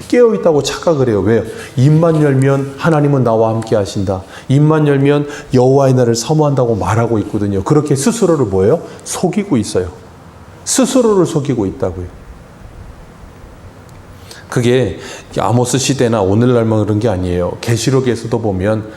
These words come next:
소아시아 일곱 교회 중에 라오디아 교회, 라오디게아 교회가 뭐 했어요? 어, 자기들이 믿음이 좋다고 착각을 했어요. 라오디게아 지역은 굉장히 부-, 부자 동네였거든요.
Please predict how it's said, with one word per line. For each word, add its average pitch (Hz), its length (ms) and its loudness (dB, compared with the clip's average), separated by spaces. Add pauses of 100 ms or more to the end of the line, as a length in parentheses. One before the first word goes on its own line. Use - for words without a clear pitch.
(140)
소아시아 139 460 0
일곱 123 260 0
교회 120 160 0
중에 104 220 0
라오디아 95 480 0
교회, 92 240 -2 (180)
라오디게아 107 640 0
교회가 95 300 -2
뭐 90 180 -2
했어요? 113 380 -2 (420)
어, 90 200 -4 (220)
자기들이 120 720 -2 (200)
믿음이 135 400 2
좋다고 135 560 0
착각을 156 500 -2
했어요. 90 340 -4 (1000)
라오디게아 127 640 2
지역은 101 540 -2 (360)
굉장히 120 580 0
부-, 117 300 -2 (260)
부자 123 440 0
동네였거든요. 95 720 -2